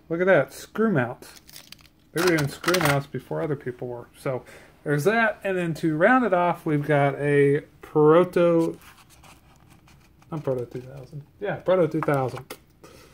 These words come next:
Proto two thousand, Southern Railway, fifty foot, double door, automobile, a box car. And the build date on this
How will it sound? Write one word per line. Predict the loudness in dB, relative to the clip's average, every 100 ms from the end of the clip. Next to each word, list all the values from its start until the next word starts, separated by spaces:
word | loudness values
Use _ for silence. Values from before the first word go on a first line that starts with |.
| -20 -10 0
Proto | 2 2
two | 4 4
thousand, | 4 4 2 0 0
Southern | 2 2 0 0
Railway, | 0 2 2
fifty | 0 -4 -4
foot, | 0 0 -2 -14 _ -20 -20 -20 -10 -2
double | 2 6
door, | 6 6 4
automobile, | 2 2 2 2 2 4 6 6
a | 2
box | -2 -4 -4 -6 -14
car. | -8 -4 -2 -2
And | 0
the |
build | 0 0 2
date | 4 4
on | 4 2
this | 2 0 -8